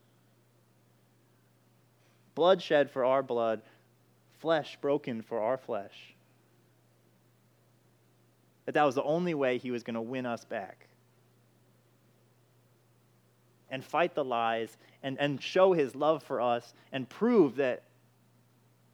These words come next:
no, the kingdom of God is where you need to be. The kingdom of God is where there's life.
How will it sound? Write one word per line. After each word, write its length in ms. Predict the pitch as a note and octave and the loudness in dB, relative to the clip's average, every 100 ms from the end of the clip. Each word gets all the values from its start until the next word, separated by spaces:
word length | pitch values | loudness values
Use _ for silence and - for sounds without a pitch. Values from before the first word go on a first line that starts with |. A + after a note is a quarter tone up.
| - | -4
no, 160 | E3+ | -4
the 100 | B2 | -2
kingdom 420 | C3+ - F#3+ G3+ E3 | -6 -6 -4 -4 -8
of 160 | B2 | -8
God 340 | B2 B2 A#2+ A2+ | -6 -2 -2 -2
is 120 | A2+ | -10
where 140 | A#2 B2+ | -12 -12
you 100 | B2 | -12
need 160 | A2+ | -14
to 60 | A#2 | -14
be. 240 | A2 A#2+ | -10 -10
The 80 | A#2 | -10
kingdom 360 | A2+ C#3 C#3+ C3+ | -10 -10 -10 -10
of 120 | A2 | -6
God 160 | A2 | -6
is 120 | A#2 A2+ | -6 -8
where 120 | A2+ | -10
there's 160 | A2 | -10
life. 240 | A#2 G#2+ | -8 -8